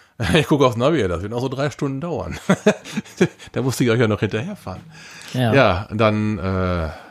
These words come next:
Speaker 1: war ich dann um, ich glaub, Viertel nach neun war ich dann da abends. Total groggy, hatte nur irgendwie ein paar Kleinigkeiten gefuttert und, und dann ansonsten nur Wasser in mich reingeschüttet.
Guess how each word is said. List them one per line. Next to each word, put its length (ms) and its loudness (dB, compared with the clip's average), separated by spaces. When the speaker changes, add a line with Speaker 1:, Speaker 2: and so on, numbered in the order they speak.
Speaker 1:
war 220 0
ich 80 -4
dann 160 0
um, 320 -4
ich 140 -6
glaub, 200 2
Viertel 220 2
nach 120 2
neun 320 2
war 140 2
ich 80 -2
dann 200 0
da 160 4
abends. 440 2
Total 400 2
groggy, 420 0
hatte 200 -2
nur 200 2
irgendwie 380 0
ein 140 -8
paar 180 0
Kleinigkeiten 600 2
gefuttert 420 0
und, 360 -2
und 180 -6
dann 200 -2
ansonsten 460 0
nur 500 4
Wasser 260 2
in 60 2
mich 160 0
reingeschüttet. 560 -4